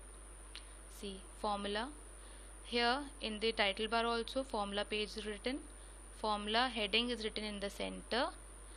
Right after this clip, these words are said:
with the same color. See, the default color is black. We have not used any color in the background, not in, nor in the text. So everything appears in the black color only. Now see, chemical formula heading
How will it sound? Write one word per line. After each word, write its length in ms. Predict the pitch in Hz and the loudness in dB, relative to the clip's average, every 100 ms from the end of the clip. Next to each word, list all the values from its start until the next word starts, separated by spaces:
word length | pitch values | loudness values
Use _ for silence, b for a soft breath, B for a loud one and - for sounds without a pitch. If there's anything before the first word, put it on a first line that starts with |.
| B - | B -2
with 140 | 214 202 | 0 4
the 100 | 277 | 2
same 400 | - 240 226 220 | 4 6 6 6
color. 340 | 190 190 190 | 2 2 0
See, 200 | - 233 | 0 0
the 140 | 226 | 2
default 460 | 214 208 214 214 226 | 0 0 2 4 2
color 240 | 220 220 220 | 2 2 4
is 220 | 294 302 | 2 0
black. 380 | 190 202 190 185 - B B B 202 | 0 4 4 2 -8 B B B 0
We 80 | 208 | 2
have 120 | 220 | 4
not 360 | 214 208 240 226 | 4 4 4 2
used 220 | 240 226 | 2 4
any 240 | 208 226 | 4 2
color 260 | 254 254 254 | 2 2 4
in 120 | 254 | 2
the 100 | 247 | 2
background, 720 | 240 208 196 208 208 220 226 | 4 4 4 2 4 2 2
not 240 | 208 208 220 | 4 4 2
in, 240 | 233 233 | 0 0
nor 180 | 214 208 | 2 4
in 160 | 214 220 | 4 4
the 100 | 233 | 2
text. 520 | - 202 262 - - B B B - | 10 10 10 0 -10 B B B -8
So 260 | - 208 - | 0 0 4
everything 540 | 214 202 247 - 277 - | 4 6 4 4 2 4
appears 520 | 208 - 202 214 208 | 2 4 4 4 2
in 180 | 202 196 | -2 -2
the 160 | 294 427 - 185 | -2 -2 -8 2
black 280 | 202 185 - | 4 4 0
color 240 | 180 180 180 | -2 -2 -4
only. 280 | 175 175 180 - - B B B - | -6 -8 -10 -14 -14 B B B -6
Now 200 | 214 226 | 0 0
see, 240 | 226 262 254 | 0 -2 2
chemical 500 | 220 202 196 - 262 | 4 4 2 0 0
formula 580 | 269 247 240 240 254 277 - | 4 4 4 4 2 2 0
heading 420 | 226 214 247 294 | 2 4 2 2